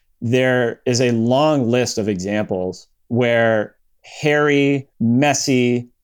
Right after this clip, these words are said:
care coordination and care logistics is really just put on the patient at the end of the day when the healthcare system breaks down. And I would love to be part of a future where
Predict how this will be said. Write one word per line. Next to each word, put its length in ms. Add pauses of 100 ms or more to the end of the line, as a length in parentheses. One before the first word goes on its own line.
care 200
coordination 1040
and 280
care 240
logistics 960 (540)
is 200
really 260
just 260
put 240
on 160
the 60
patient 460 (240)
at 120
the 100
end 120
of 60
the 60
day 360 (340)
when 160
the 60
healthcare 400
system 360
breaks 300
down. 360 (540)
And 380 (240)
I 160
would 160
love 400
to 180
be 220
part 420
of 120
a 100
future 680 (500)
where 680